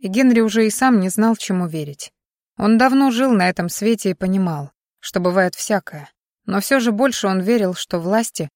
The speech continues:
просто врут своему народу. И хоть смысла в таком вранье никакого не было,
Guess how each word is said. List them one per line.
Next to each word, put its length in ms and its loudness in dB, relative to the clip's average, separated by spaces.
просто 340 -4
врут 340 -2
своему 340 -6
народу. 460 -8
И 80 -4
хоть 200 -2
смысла 380 2
в 60 -8
таком 340 -2
вранье 400 0
никакого 500 -4
не 180 0
было, 260 -6